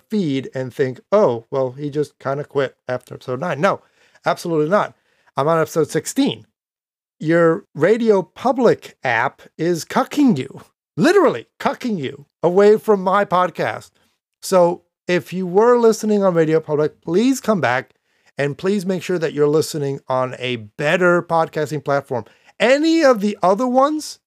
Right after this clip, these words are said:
will have all of the episodes loaded up, all of them. I'm not holding anything back from you. All of the episodes are loaded on every other podcasting platform except Radio Public. So please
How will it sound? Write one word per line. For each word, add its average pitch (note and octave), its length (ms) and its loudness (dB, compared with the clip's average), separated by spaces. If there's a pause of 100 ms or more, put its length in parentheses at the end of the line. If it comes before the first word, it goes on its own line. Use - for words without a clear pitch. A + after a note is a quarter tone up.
(120)
will G3 140 2
have G#3 220 2 (120)
all A3 260 4
of G#3 80 2
the G3 120 2
episodes E3 400 -2
loaded D3 280 2
up, A2 220 -10 (320)
all G3 220 2
of - 100 -12
them. C3+ 160 -20 (720)
I'm C#3+ 300 -4
not F3+ 320 0 (140)
holding G3 360 0
anything E3 320 -4
back C#3+ 260 0
from A#2 200 -10
you. - 220 -16 (380)
All G#3 220 4
of G#3+ 80 -2
the G3+ 80 4
episodes E3 400 -4
are D3 100 2
loaded D3 320 2
on B2 180 -4 (120)
every F#3 340 0
other D3+ 340 0 (140)
podcasting C3+ 600 -6
platform B2 500 -6
except - 680 -6 (200)
Radio C3+ 260 2
Public. B2 320 -10 (300)
So G#3 160 2
please A#3 340 -2